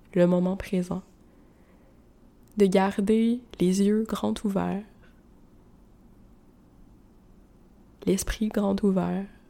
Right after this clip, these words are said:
le cœur grand ouvert. Merci pour ta pleine présence. Si t'as des questions ou que t'as envie de partager ton expérience,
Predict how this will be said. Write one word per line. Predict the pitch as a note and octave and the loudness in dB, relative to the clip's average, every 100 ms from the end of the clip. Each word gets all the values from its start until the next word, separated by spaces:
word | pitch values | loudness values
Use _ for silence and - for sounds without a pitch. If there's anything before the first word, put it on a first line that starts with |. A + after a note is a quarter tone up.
| - - - - | -20 -20 -10 -6
le | E3+ | -4
cœur | - F#3 F#3+ G3+ G3+ - | 0 0 0 -2 -8 -14
grand | - - G3 - | -14 -6 -4 -4
ouvert. | F#3+ E3+ F3 G3 - - - - - - - - - - - - - - - - - - - - - - - - - - - - - - - - - - - - - - - | -4 -4 -4 -8 -14 -20 -20 -20 -20 -20 -20 -20 -20 -20 -20 -20 -20 -20 -20 -20 -20 -20 -20 -20 -20 -20 -20 -20 -20 -20 -20 -20 -20 -20 -20 -20 -20 -20 -20 -20 -20 -20 -2
Merci | F3+ F3+ - - G#3+ G#3+ A3+ - - - - - | -2 -2 -6 -2 0 0 -2 -12 -20 -20 -18 -10
pour | - | -8
ta | - F3 | -6 -6
pleine | - F3 F#3 | 0 0 0
présence. | - - F3 E3 D#3 G#3 - - - - - - - - - - - - | -4 -2 -2 0 -2 -6 -12 -20 -20 -20 -20 -20 -20 -20 -20 -20 -20 -16
Si | - - A3 | -4 -2 2
t'as | F3 | 0
des | F3+ | 0
questions | - F3+ - A#3 A#3 A3+ A3+ | -2 -4 0 0 2 2 0
ou | F3 | -2
que | G3 | -4
t'as | - F3 | -2 0
envie | E3+ F#3+ | 0 2
de | A3 F3+ | 2 2
partager | - A3+ A3 A#3 | 0 -2 0 0
ton | A#3+ F3+ | 2 2
expérience, | F3 - F3+ F3 F#3+ A3+ A3 - | 0 -2 -6 -2 -2 -2 -4 -10